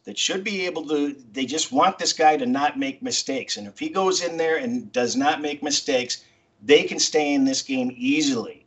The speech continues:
I believe that the, that Green Bay, uh, is better in their current form going in this week than the Giants were last week. So, uh,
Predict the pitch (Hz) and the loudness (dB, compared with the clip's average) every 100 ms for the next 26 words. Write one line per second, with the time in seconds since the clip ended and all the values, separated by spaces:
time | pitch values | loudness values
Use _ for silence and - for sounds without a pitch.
0 | _ 120 151 151 151 131 131 127 - _ | _ 4 4 4 2 0 0 -4 -10 _
1 | _ 135 - 127 107 110 127 127 - - | _ -8 -6 -8 -10 -6 -4 -4 -6 -4
2 | 139 175 147 139 165 175 151 151 - _ | -2 2 2 4 6 6 4 2 -4 _
3 | _ _ _ _ 123 127 127 127 139 107 | _ _ _ _ 0 4 4 0 -4 -6
4 | - 139 185 262 247 143 - _ _ _ | 0 6 6 4 -2 -8 -16 _ _ _
5 | _ _ _ _ 143 156 127 - 254 302 | _ _ _ _ 0 0 0 2 4 4
6 | - 160 151 151 151 151 147 135 127 - | 2 4 4 4 0 0 0 0 0 0
7 | - 156 151 160 175 135 160 262 220 - | -4 -6 -4 -2 -2 2 2 2 0 -2
8 | 196 196 240 311 - 127 110 - _ _ | 0 4 4 4 -2 -6 -12 -14 _ _
9 | _ _ _ _ - 165 156 151 151 _ | _ _ _ _ 0 2 4 2 0 _
10 | _ _ 135 143 147 | _ _ -2 0 0